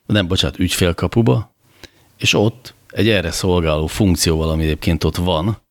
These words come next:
letöltetnek veled egy P D F-et, ami a te adataidat, a, adataidnak a hiteles másolata, mondjuk, vagy valami ilyesmi. Majd egy ugyancsak a, az állam által fejlesztett másik funkcióban,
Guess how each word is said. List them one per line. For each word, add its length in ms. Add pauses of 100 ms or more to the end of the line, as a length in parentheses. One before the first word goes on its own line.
(440)
letöltetnek 720
veled 200
egy 100
P 220
D 160
F-et, 200
ami 180
a 40
te 160
adataidat, 920 (200)
a, 120
adataidnak 840
a 60
hiteles 540
másolata, 560
mondjuk, 320
vagy 180
valami 320
ilyesmi. 460 (1300)
Majd 520
egy 200
ugyancsak 580
a, 300 (240)
az 180
állam 300
által 280
fejlesztett 520
másik 380
funkcióban, 840